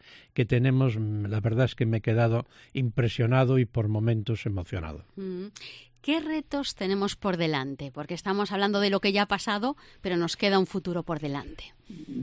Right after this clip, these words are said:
Speaker 1: Tenemos dos retos fundamentales. Uno, conseguir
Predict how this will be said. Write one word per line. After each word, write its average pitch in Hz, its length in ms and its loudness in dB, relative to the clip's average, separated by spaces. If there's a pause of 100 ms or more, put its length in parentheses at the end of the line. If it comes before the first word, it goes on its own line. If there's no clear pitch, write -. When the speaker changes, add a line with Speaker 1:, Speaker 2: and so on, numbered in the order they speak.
(220)
Speaker 1:
Tenemos 160 340 8
dos 123 160 6
retos 120 240 2
fundamentales. 90 800 -2
Uno, 110 360 -2 (280)
conseguir 135 800 0